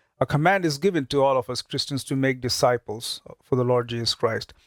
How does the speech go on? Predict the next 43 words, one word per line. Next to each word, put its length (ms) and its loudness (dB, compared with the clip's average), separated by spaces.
So 180 4
I 220 6
pray 480 2
that 260 -2
you 160 -2
would 160 -2
pray 220 2
with 240 -2
us, 340 2
with 220 -8
me, 320 0
that 300 4
many 320 0
will 180 4
accept 380 0
the 60 -6
Lord 240 -2
Jesus 260 -4
Christ 380 0
as 220 0
their 180 -4
Savior. 680 0
The 120 2
plain 320 2
sense, 460 0
before 300 0
we 140 -2
get 260 0
into 260 -4
it, 100 2
I 40 4
want 220 0
to 60 -4
give 220 -2
just 240 -2
a 40 4
brief 500 -2
introduction 500 0
about 220 2
what 300 -2
plain 260 -2
sense 320 -6
is. 400 0